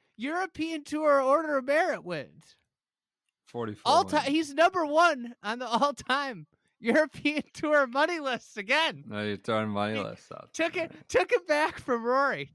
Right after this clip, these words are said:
Speaker 1: today.
Speaker 2: Oh, really? I didn't hear about that. I didn't see that development. Okay.
Speaker 1: Well, this is, I,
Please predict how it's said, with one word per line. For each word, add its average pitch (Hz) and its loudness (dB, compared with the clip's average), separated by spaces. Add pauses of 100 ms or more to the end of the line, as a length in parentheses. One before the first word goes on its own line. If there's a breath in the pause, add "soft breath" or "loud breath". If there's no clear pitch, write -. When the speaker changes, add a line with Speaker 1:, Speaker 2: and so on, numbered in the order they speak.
Speaker 1:
today. 156 -6 (220)
Speaker 2:
Oh, 151 2
really? 160 4
I 110 2
didn't 143 0
hear 139 -2
about 95 -4
that. 85 -4
I 98 -8
didn't 107 -6
see 104 -10
that 104 -6
development. - -16
Okay. 110 -6
Speaker 1:
Well, 101 -2
this 285 -6
is, 262 -12
I, 233 -2